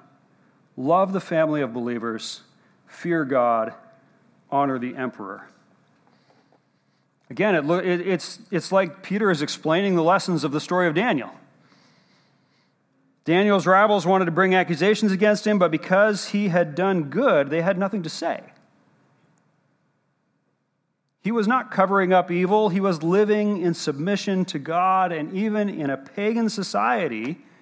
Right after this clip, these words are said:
he was able to show and earn respect from the king.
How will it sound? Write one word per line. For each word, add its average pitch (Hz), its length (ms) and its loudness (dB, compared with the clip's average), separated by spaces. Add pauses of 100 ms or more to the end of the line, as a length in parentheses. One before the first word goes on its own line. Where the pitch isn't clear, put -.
(460)
he 185 100 -2
was 208 180 0
able 208 400 0
to 196 180 -4
show 208 760 -2
and 160 340 -6
earn 160 560 -2
respect 147 640 -6
from 143 260 -8
the 127 80 -8
king. - 380 -14